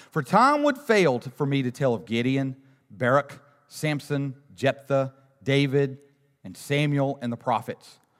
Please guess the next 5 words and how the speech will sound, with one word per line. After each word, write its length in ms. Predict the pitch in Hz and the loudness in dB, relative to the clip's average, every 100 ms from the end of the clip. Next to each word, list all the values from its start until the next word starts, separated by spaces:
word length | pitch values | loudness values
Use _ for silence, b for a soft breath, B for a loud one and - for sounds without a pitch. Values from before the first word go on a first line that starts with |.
| b b - | b b 4
who 260 | 190 175 | 6 6
through 400 | 143 147 139 120 | 2 2 2 2
faith 460 | 110 233 262 247 - | 4 6 6 6 2
conquered 560 | 190 240 233 226 175 | 4 4 6 2 2
kingdoms, 800 | - 247 214 165 139 117 95 - | 2 4 4 4 4 2 -2 -10